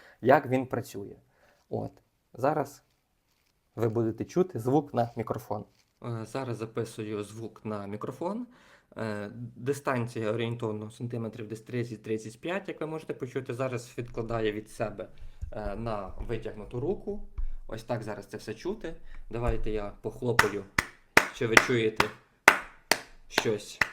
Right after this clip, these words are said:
чи не чуєте. Давить, не давить. Е, от, ем, бачите, можливо, і перемикається під звук, я не знаю. Так це все виглядає, е, досить симпатичний. Я можу радити цей мікрофон. Е, зараз я відійшов на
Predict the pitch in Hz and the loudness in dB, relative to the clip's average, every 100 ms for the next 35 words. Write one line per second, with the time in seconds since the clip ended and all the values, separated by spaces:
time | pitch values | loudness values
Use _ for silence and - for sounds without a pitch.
0 | - - 107 107 - 143 185 185 170 160 | -4 -2 2 2 4 2 8 8 8 2
1 | - - _ - - - _ _ - 113 | -14 -20 _ 0 0 -18 _ _ 4 6
2 | 117 110 104 107 101 127 160 156 - - | 6 6 2 -2 0 -2 -2 -6 -8 -20
3 | - _ - - 113 107 113 110 110 - | -20 _ -14 -6 -6 -4 -4 -4 -6 -10
4 | 104 107 101 - _ _ - 120 131 - | -10 -10 -14 -20 _ _ -4 -4 -2 0
5 | 113 127 151 147 117 - 123 127 123 120 | 4 6 6 4 6 6 4 2 4 8
6 | 120 123 127 123 120 110 - 110 113 156 | 8 8 4 6 2 -2 -2 -4 -2 -4
7 | 175 107 113 101 95 98 87 - - - | -4 -6 -4 -2 -4 -6 -4 -4 -6 -12
8 | - - - - 117 120 117 131 151 214 | -10 -6 -2 -2 0 0 0 -2 -2 -2
9 | 220 180 - - 117 110 120 139 110 - | -2 -6 -6 -4 -2 -4 -6 -6 -6 -4
10 | 120 123 117 170 180 135 123 123 127 117 | -2 0 0 -4 -4 -8 -8 0 2 2
11 | 113 104 107 139 185 190 175 175 - - | 0 0 0 0 0 -4 -6 -8 -12 -20
12 | _ 151 147 143 143 143 143 139 131 - | _ -6 -4 -4 -6 -2 0 0 -4 -18
13 | _ 120 110 131 131 127 123 - - 113 | _ -4 2 2 2 0 -4 -8 -16 -14
14 | 117 120 - 131 113 - 120 117 110 | -12 -12 -8 -4 -4 -6 -8 -8 -8